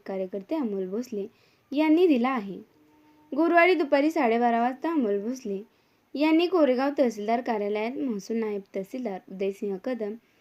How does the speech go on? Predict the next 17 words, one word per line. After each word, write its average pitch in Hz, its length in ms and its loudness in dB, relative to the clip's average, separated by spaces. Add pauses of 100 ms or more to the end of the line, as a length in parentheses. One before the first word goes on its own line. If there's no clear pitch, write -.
(280)
व 302 140 2
कोरेगाव 320 440 4
पोलीस 262 360 0
ठाण्यात 254 320 0
पोलीस 214 360 -2
उप-, 202 320 -2 (180)
उपनिरीक्षक 262 720 2 (200)
गणेश 214 300 -4
माने 220 340 -4 (520)
आणि 233 240 4
हवालदार 233 460 0
विक्रांत 208 500 -4
लावण 226 340 -4 (460)
यांना 294 280 4
निवेदन 269 420 4
सादर 214 340 -2
करून 240 340 -2